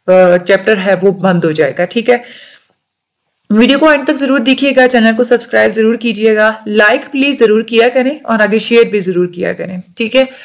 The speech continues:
अच्छा, हम लोग चलते हैं अपने आज के lecture की तरफ। आज हमने सबसे पहले trichotillomania disorder के बारे में पढ़ना है कि एक hair pulling disorder होती है। इंसान को ना <clears throat> अपने बाल खींचने की जो है ना, अ,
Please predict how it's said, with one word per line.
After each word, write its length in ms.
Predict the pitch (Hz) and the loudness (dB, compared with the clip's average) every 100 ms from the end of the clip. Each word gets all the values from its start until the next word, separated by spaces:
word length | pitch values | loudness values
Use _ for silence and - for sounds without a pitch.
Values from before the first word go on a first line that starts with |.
| - - - - | -20 -20 -20 -6
अच्छा, 200 | 262 285 | -2 2
हम 140 | 262 | 2
लोग 120 | 320 330 | 2 2
चलते 260 | 269 269 | 0 2
हैं 80 | 269 | 0
अपने 120 | 240 | 2
आज 160 | 220 214 | 0 0
के 80 | 240 | 0
lecture 280 | 226 233 | 0 -2
की 100 | 233 | -2
तरफ। 300 | 233 190 226 - _ _ _ _ _ _ - | 0 0 0 -6 _ _ _ _ _ _ -4
आज 240 | 240 269 302 | 0 2 2
हमने 180 | 269 | 0
सबसे 280 | 269 254 262 | 0 0 0
पहले 320 | 254 208 214 233 - - - - | 0 0 0 -2 -6 -20 -14 0
trichotillomania 1500 | 269 277 302 285 254 285 247 262 214 202 208 220 208 170 - _ _ | 2 2 2 2 2 2 2 2 2 0 2 2 0 -4 -12 _ _
disorder 520 | 180 190 214 202 208 | -8 -2 2 4 2
के 80 | 220 | 0
बारे 240 | 196 180 190 | 0 2 0
में 140 | 202 | 0
पढ़ना 220 | 202 202 | 0 0
है 60 | 220 | 0
कि 100 | 269 | 0
एक 120 | 277 | -2
hair 320 | - 240 285 | 0 2 2
pulling 360 | 294 254 226 220 | 2 2 2 0
disorder 360 | 220 185 170 180 | 0 0 0 -2
होती 240 | 160 170 | -4 -4
है। 300 | 151 156 - _ _ _ _ _ _ - - | -6 -6 -12 _ _ _ _ _ _ -8 0
इंसान 380 | 214 226 233 | 2 2 0
को 80 | 240 | 0
ना 140 | 269 285 | 0 0
<clears throat> 120 | - 247 262 202 - - _ _ _ _ _ _ _ _ _ _ _ - _ - | -2 0 2 2 -2 -12 _ _ _ _ _ _ _ _ _ _ _ -20 _ -4
अपने 240 | 240 277 | 0 0
बाल 260 | 240 233 247 | 2 2 0
खींचने 460 | 247 233 226 247 | 2 2 2 0
की 120 | 247 208 | 2 2
जो 140 | 214 | 2
है 80 | 196 | 2
ना, 240 | 233 240 | 0 0
अ, 60 | 190 | 0